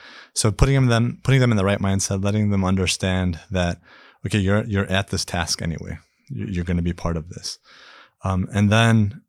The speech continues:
uh, encouraging them from that point um, identifying their strengths, like Alexandra was saying, and,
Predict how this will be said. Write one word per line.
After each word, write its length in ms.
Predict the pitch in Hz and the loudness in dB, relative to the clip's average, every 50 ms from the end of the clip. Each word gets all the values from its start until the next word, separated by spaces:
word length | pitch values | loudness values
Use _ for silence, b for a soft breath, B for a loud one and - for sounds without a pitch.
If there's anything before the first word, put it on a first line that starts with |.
| _ - | _ -6
uh, 200 | - 101 98 98 - - | -2 -2 -2 -2 -2 -2
encouraging 640 | 95 95 92 - - 120 120 110 98 95 92 92 90 | -2 -2 -2 0 2 2 2 2 2 0 0 0 0
them 160 | 90 87 87 | 0 0 -2
from 160 | - - 90 | -2 -2 -2
that 200 | 87 87 87 - | 0 -2 -2 0
point 400 | - - 95 92 90 87 82 - b b b b b b b b b b b b | 2 2 2 2 2 -2 -4 -6 b b b b b b b b b b b b
um, 320 | - 95 90 85 85 - - _ _ | -2 -2 0 0 -2 -4 -10 _ _
identifying 560 | - 92 98 110 113 110 - 107 98 95 95 | -2 0 2 2 2 2 2 0 0 0 0
their 140 | 90 90 87 | 0 -2 -2
strengths, 580 | 85 - - 92 85 85 87 85 - - - - _ | -4 -4 -4 -4 -4 -4 -2 -2 -4 -4 -4 -8 _
like 260 | - 202 95 90 87 - | -10 -8 -8 -8 -6 -4
Alexandra 560 | 90 87 87 87 85 - 87 87 87 92 87 | -4 -4 -4 -4 -4 -4 -4 -4 -4 -4 -6
was 120 | 87 85 | -6 -6
saying, 280 | - - 90 87 85 80 - _ - - - _ _ _ _ _ _ _ _ _ _ _ - - - - _ _ - | -6 -4 -4 -4 -6 -6 -10 _ -20 -20 -20 _ _ _ _ _ _ _ _ _ _ _ -10 -10 -10 -10 _ _ -2
and, 260 | 113 113 113 110 104 | 0 0 2 0 -2